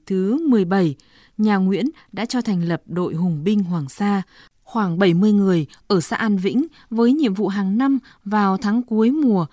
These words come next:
thì ra quần đảo Hoàng Sa khai thác, đo đạc, biên vẽ hài đồ, xây miếu dựng bia khẳng định chủ quyền. Khi nhà Nguyễn được khôi phục lại,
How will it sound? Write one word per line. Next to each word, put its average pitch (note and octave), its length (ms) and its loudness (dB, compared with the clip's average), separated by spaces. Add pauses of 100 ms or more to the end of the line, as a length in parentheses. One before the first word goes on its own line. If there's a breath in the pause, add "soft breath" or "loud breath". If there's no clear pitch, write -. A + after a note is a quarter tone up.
(360 soft breath)
thì G3 320 2
ra G#3+ 360 0 (140)
quần F3+ 200 0
đảo F3 180 -2
Hoàng E3 220 -4
Sa A#3 280 -4
khai A#3 200 -4
thác, C#4+ 280 -6 (240 loud breath)
đo B3+ 200 0
đạc, G#3+ 240 -2 (360 soft breath)
biên G3+ 280 2
vẽ F#3 280 -4
hài G#3+ 260 -6
đồ, E3+ 340 0 (280 loud breath)
xây D4 260 -2
miếu A#3+ 380 4
dựng C4+ 320 -6
bia B3 240 0 (100)
khẳng D#3+ 320 -4
định F3 160 -2 (100)
chủ F3 140 0
quyền. E3+ 320 2 (580 soft breath)
Khi D4+ 220 0
nhà B3 140 4
Nguyễn F#3 400 -2
được B3 160 0
khôi A3+ 200 -2
phục G3 200 -8
lại, D#3+ 280 -4